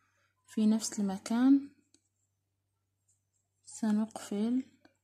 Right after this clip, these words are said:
بمنزلقة، ثم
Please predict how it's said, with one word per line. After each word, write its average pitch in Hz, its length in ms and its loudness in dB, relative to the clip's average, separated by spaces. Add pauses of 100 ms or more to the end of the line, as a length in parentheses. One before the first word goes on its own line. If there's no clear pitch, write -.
(1600)
بمنزلقة، 208 2250 -2 (2500)
ثم 214 560 -2